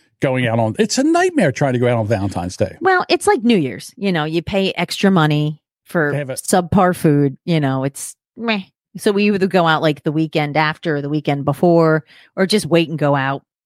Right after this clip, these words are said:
Speaker 2: whenever. Like, it didn't matter.
Speaker 1: I
Speaker 2: And
Speaker 1: made
Speaker 2: frankly, we've been
Speaker 1: dinner.
Speaker 2: married for thirty years. Where am I going? Where am I going? The diner? No,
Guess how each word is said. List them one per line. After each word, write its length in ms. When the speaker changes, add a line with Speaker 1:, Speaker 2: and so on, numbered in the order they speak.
Speaker 2:
whenever. 560
Like, 160
it 80
didn't 220
matter. 360
Speaker 1:
I 80
Speaker 2:
And 140
Speaker 1:
made 60
Speaker 2:
frankly, 280
we've 100
been 80
Speaker 1:
dinner. 60
Speaker 2:
married 260
for 120
thirty 240
years. 260
Where 100
am 100
I 80
going? 300
Where 140
am 60
I 20
going? 160
The 60
diner? 460
No, 180